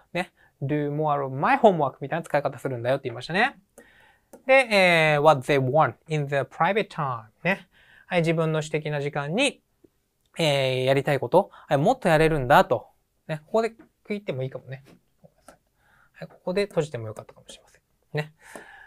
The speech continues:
はい、えー、やりたいことを自分のプライベートの時間で、えー、できるだろうにと。ね。はい。で、えー、もちろん、in their free time、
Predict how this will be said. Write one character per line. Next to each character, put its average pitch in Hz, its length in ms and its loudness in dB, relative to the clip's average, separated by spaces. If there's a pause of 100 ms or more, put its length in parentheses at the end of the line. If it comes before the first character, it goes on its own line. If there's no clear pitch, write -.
は 202 80 0
い、 196 140 0
え 170 40 -2
ー、 151 200 2
や 143 80 6
り 143 140 4
た 143 120 2
い 131 80 0
こ 120 140 -10
と 127 100 -10
を 165 220 -4
自 151 180 2
分 247 140 0
の 254 80 0
プ - 120 0
ラ 226 120 6
イ 220 40 2
ベ 233 100 2
ー 226 40 -8
ト 220 80 -6
の 185 100 -4
時 180 120 -4
間 180 240 -8
で、 233 280 0
え 143 160 -2
ー、 127 40 -4
で 135 100 -2
き 180 120 -4
る 151 100 2
だ 117 100 -4
ろ 113 220 -14
う - 40 2
に 247 120 4
と。 - 240 -10 (400)
ね。 165 240 -8 (580)
は 208 140 2
い。 190 160 -2 (220)
で、 254 240 6
え 208 80 8
ー、 - 20 4
も 196 100 6
ち 190 80 0
ろ 165 80 2
ん、 156 80 -6
in 165 140 2
their 147 160 2
free 160 280 -4
time、 117 280 -8